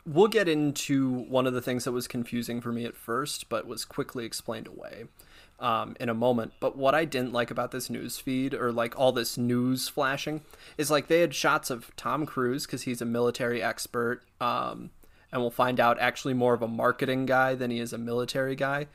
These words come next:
talking on screen, and, like, uh, the guy who plays Mad Eye Moody is a general in Britain. And, like, all of those scenes are super crisp and in H D.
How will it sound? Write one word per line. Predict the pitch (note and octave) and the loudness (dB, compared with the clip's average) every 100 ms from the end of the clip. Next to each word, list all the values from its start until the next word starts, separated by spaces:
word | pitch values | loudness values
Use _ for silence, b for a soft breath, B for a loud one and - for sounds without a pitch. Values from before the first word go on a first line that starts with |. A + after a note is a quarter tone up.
| B B B | B B B
talking | - B2+ C3+ | 4 4 4
on | A#2+ B2 B2 | 2 2 2
screen, | A#2+ - B2+ A#2+ | -2 -4 -2 -2
and, | A#2+ | -2
like, | A#2+ A2 - b b b - | -2 -4 -8 b b b 2
uh, | C3 A#2 A2+ A#2 - - - | 4 6 4 -2 -6 -12 -18
the | D3+ | -6
guy | C#3 A#2+ | 2 2
who | A#2+ | 2
plays | B2 B2+ B2 | -2 -2 0
Mad | A#2+ B2 | 2 4
Eye | B2 | 4
Moody | B2 B2 B2 | 2 2 2
is | B2 | 0
a | C3 | -2
general | A#2+ A#2+ A#2+ A#2+ A#2+ | -4 -2 0 4 4
in | A#2+ A#2+ A#2+ | 2 0 -4
Britain. | A#2+ A#2+ A#2+ B2 A#2+ C#3 b b b - | -2 0 0 -2 -6 -6 b b b 2
And, | C#3 C3+ | 4 6
like, | B2+ - - | 4 2 4
all | C3 D#3 | 6 6
of | C3+ | 2
those | B2+ B2 B2 | 2 2 2
scenes | - B2+ C3+ D3 | -2 0 -2 -2
are | C#3 | -4
super | - - B2+ | -2 -2 -2
crisp | - - C3+ C3+ - | -8 -4 -4 -2 -2
and | C3 | -2
in | A#2+ A#2+ | -4 -4
H | B2+ B2 - | -4 -4 -6
D. | B2+ C3 D3+ | -6 -4 -8